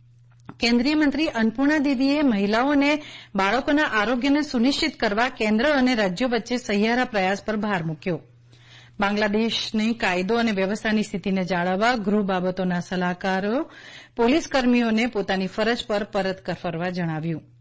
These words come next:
અને પેરિસ ઓલિમ્પિકનો આજે સમાપન સમારોહ. ભારત તરફથી મનુ ભાકર અને શ્રીજેશ ધ્વજવાહક બનશે. સમાચાર વિગતવાર.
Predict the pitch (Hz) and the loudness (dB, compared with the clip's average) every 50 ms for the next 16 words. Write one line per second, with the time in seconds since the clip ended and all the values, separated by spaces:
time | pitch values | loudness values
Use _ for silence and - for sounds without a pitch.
0 | _ _ _ _ - - - - - - - - 208 220 214 - 226 226 233 285 | _ _ _ _ -20 -20 -20 -20 -20 -12 -6 -4 -2 -2 0 0 0 0 0 0
1 | 269 294 254 247 262 269 262 269 254 254 254 262 247 226 214 202 226 214 - 220 | 0 0 2 2 2 2 0 0 -2 -2 0 0 2 0 0 -2 -4 -4 -4 -2
2 | 208 208 220 - 233 226 233 233 233 220 220 214 220 220 247 262 226 233 208 208 | -2 -2 -2 0 0 0 0 0 0 0 2 2 2 0 0 0 0 0 0 0
3 | 202 208 208 - 190 196 - - 226 202 196 190 190 185 175 180 170 180 180 - | -2 -2 -2 -2 -4 -4 -4 -2 -2 -2 -2 -2 -2 -2 -2 -4 -4 -6 -4 -4
4 | 220 226 240 226 196 196 202 202 214 202 - - 202 202 185 170 214 226 226 220 | -2 -2 -2 -2 -2 0 0 0 -2 -2 -4 -4 -4 -4 -2 0 0 0 0 0
5 | 226 - 254 240 - - - - - - - 202 190 196 220 214 208 202 196 196 | 0 -2 -4 -4 -6 -10 -20 -20 -18 -10 -6 -2 0 2 2 2 2 0 0 0
6 | 185 156 131 180 175 - 175 156 156 170 160 - - 165 - - - _ _ - | 0 0 -2 -4 -4 -4 -4 -2 0 0 0 -2 -2 -4 -8 -12 -18 _ _ -20
7 | - - - - - - - 240 226 240 233 247 - 277 262 254 226 208 170 185 | -20 -20 -20 -20 -14 -6 -2 0 2 2 2 0 0 -2 0 0 0 -2 -2 -2
8 | 175 - 170 175 170 | -4 -4 -4 -4 -4